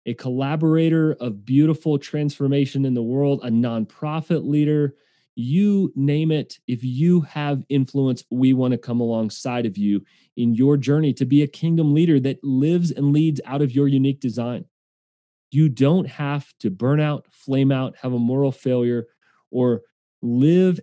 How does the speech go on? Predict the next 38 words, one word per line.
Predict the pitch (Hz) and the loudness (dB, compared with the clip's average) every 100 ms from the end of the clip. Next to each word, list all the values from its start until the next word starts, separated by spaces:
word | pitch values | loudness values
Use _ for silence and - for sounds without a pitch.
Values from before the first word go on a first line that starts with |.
| - | -8
at | 131 139 | -10 -8
the | - | -6
risk | 117 135 139 - | -2 0 -2 -4
of | 117 | -8
your | 113 123 120 | -4 -2 0
own | 120 110 | 0 -2
soul | - 110 101 98 - - | -4 -6 -4 -6 -10 -14
if | - | -6
you | 113 110 | -2 -2
are | 107 | -2
living | 101 110 117 117 101 | -4 -2 -2 -2 -4
and | 98 98 | -6 -6
leading. | 104 104 92 90 _ _ _ | -4 -2 -4 -8 _ _ _
Friends, | - 131 127 110 - _ _ - | -8 -4 -2 -4 -8 _ _ -6
we | 110 127 131 | 0 4 4
want | 127 117 120 | 4 0 -2
to | |
be | 107 110 | -2 -2
in | 110 | -2
the | 104 | -2
trenches | - 110 101 101 110 | -4 -6 -4 -6 -6
with | 107 98 | -6 -4
you. | 104 | -2
We | 120 | 2
want | 151 | 2
to | 139 | 2
go | 120 | -2
deeper | 98 143 151 170 | 0 0 2 0
than | 151 151 | 2 2
these | 151 139 | 2 0
conversations. | - 143 123 - 156 151 170 160 - _ - | -2 -2 -2 -2 -2 0 -2 -2 -6 _ -12
We've | 120 | -4
got | 139 | -2
a | 120 | -2
couple | 165 160 147 | -4 -2 -2
opportunities | 143 135 - 180 175 160 151 | -2 -4 0 4 4 2 0
for | - 160 | -2 0
you. | 156 | 0